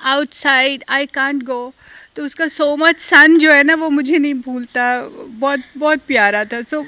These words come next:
बच्चों की छोटी-छोटी बातें मुझे बहुत सारी याद है। So, अच्छी memories, छोटे बच्चों की, I mean, that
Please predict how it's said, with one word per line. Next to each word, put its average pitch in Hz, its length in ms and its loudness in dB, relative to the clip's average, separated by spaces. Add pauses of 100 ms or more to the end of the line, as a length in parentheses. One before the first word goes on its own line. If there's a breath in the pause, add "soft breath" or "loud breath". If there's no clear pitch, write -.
बच्चों 302 280 -2
की 349 140 -4
छोटी-छोटी 320 560 -4
बातें 240 300 -2
मुझे 262 140 -4
बहुत 240 340 -4
सारी 240 300 -2
याद 190 320 -4
है। 196 160 -6 (320)
So, - 80 -18
अच्छी - 580 -6 (100)
memories, 247 480 -2 (920 loud breath)
छोटे 285 300 -2
बच्चों 302 300 -4
की, 285 80 -8
I - 200 -4
mean, 302 140 2
that 277 200 4